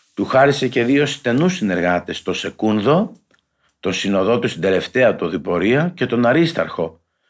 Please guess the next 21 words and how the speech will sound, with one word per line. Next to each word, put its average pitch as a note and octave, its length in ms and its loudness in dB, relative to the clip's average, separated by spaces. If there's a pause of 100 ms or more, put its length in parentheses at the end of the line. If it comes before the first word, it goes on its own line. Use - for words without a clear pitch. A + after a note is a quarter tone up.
(160)
που - 120 -10
φυλακίστηκε G#2 640 -2
μαζί G#2 300 0
του A#2+ 80 -4
στη G#2 180 -6
Ρώμη A#2+ 640 2 (720)
όπως B2+ 420 -2
αναφέρουν A2+ 480 -2
οι A2 60 -2
πράξεις G#2+ 320 -2
των A2+ 160 -2
Αποστόλων. F#2+ 640 -2 (2000)
Θα E3 180 4
ήταν A3 200 4
στις D#3+ 200 0
αρχές D3+ 340 2
του C#3 120 0
πενήντα G#2 380 0
ένα A#2+ 280 4
μετά A2 260 2
Χριστόν. G2+ 640 0